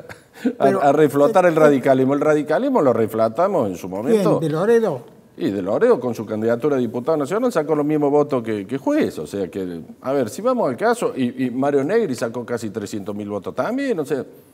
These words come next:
Speaker 2: a ver, los dirigentes del radicalismo siguen estando lo mismo. No hay un, un, no, no hay una, una conducción en el radicalismo, bien vos lo dijiste en su momento, siempre hemos tenido conducciones de las cuales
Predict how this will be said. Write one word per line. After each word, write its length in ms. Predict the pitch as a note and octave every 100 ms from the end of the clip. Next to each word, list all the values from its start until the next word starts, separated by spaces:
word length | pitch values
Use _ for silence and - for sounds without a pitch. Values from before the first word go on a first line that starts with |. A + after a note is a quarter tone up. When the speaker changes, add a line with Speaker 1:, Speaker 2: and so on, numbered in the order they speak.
| _ _ _
Speaker 2:
a 100 | C3
ver, 140 | A#2 - - _
los 180 | C3+ D3
dirigentes 560 | D#3 F3 F3 C4+ A3 D#3+
del 80 |
radicalismo 560 | C3 B2 A#2 D#3+ A#3+ E3+
siguen 240 | C#3 A#2
estando 280 | G2+ G2 F#2+
lo 60 | F#2+
mismo. 380 | F#2 F2+ B2+ - _ _ _ _ _ _ -
No 400 | A2+ E3+ F#3 F3+
hay 260 | F3+ F3
un, 400 | D3 C#3 A#2+ A2 -
un, 300 | A#2 A2 A#2+
no, 160 | C3
no 200 | - C3
hay 180 | C3+ C3+
una, 340 | B2+ A2+ G#2+ -
una 240 | C3 B2
conducción 760 | B2 A#2 G#2 A2 - A3 F3+ A2+
en 140 | G2
el 100 | F#2
radicalismo, 680 | F#2 G2 G2 G#2+ A#2+ D3 A2
bien 380 | G2+ G#2+ G2+ F#2+
vos 160 | G#2
lo 100 | F#2
dijiste 380 | F2+ F#2 A#2 G#2+
en 100 | F#2
su 120 | F#2
momento, 420 | F2+ C3+ G#3+ D#3+
siempre 320 | - C3+ A#2+ A#2
hemos 180 | G#2+
tenido 340 | F#2 G#2 A#2 G#2
conducciones 720 | G#2 G2 G2 F#2 C3+ C#3 B2+
de 80 | G2+
las 120 | F#2
cuales 440 | - B2+ B2+ A2+